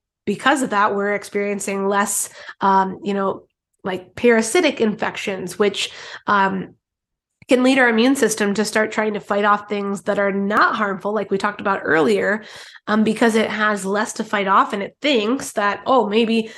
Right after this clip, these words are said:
this thing that you're eating is a foreign invader." And it, it just doesn't know because it's been weakened, you know, again, going back to the environmental factors, because it's been beaten down over time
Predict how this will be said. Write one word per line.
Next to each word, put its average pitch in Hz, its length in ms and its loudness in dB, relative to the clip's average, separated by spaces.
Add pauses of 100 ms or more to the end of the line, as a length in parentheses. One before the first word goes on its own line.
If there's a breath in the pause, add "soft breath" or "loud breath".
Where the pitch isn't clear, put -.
(180 loud breath)
this 240 220 4
thing 220 220 4
that 214 120 2
you're 208 140 0
eating 226 420 4
is 269 260 2
a 220 120 4
foreign 214 320 0
invader." 190 500 -4
And 190 100 -2
it, 202 160 -6
it 214 120 -4
just 220 180 -2
doesn't 208 240 -4
know 220 220 2
because 190 320 -4
it's 185 100 -14
been 190 240 -4
weakened, - 600 -6
you 190 40 -8
know, 185 260 -2
again, 202 580 0
going 196 280 -2
back 185 280 -4
to 196 280 -2 (280 loud breath)
the 214 100 4
environmental 196 560 0
factors, 220 420 -4
because 190 280 -6
it's 185 100 -6
been 196 240 -2
beaten 190 300 -4
down 196 260 0
over 180 180 -2
time 202 460 -2